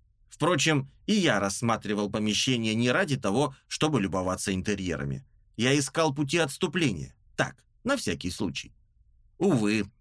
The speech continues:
все они были перекрыты. В проходе уже успели появиться охранники в чёрных костюмах,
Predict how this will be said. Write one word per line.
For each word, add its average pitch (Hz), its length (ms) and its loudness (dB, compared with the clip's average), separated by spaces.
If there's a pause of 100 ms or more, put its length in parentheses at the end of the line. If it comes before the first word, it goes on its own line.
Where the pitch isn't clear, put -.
все - 260 2
они 147 260 4
были 131 260 2
перекрыты. 127 760 -2 (320)
В - 120 -20
проходе 147 500 2
уже 120 220 4
успели 131 440 2
появиться 123 580 0
охранники 127 540 -2
в - 60 -10
чёрных 90 360 -2
костюмах, - 600 -4